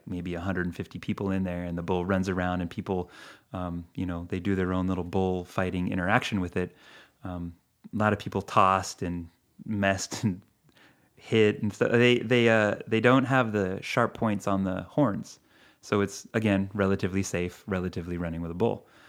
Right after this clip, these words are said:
Um, I saw one man run and jump and do a somersault off the back of this bull. And to me, that was true bullfighting.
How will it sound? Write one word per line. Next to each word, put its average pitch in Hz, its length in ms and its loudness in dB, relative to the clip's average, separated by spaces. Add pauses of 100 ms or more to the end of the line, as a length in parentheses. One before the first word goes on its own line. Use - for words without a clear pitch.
(500)
Um, 95 360 -2 (1120)
I 120 200 6
saw 117 240 6
one 113 180 4
man 104 300 2
run 107 260 4
and 95 260 -2
jump 110 380 0 (240)
and 98 100 -4
do 101 120 0
a 92 40 -4
somersault 107 600 0
off 98 160 -4
the 101 80 -6
back 95 300 -2
of 101 80 -10
this 101 120 -6
bull. 104 380 -2
And 107 120 -4
to 127 100 2
me, 139 140 8
that 117 140 8
was 101 120 0
true - 180 -2
bullfighting. 98 540 -2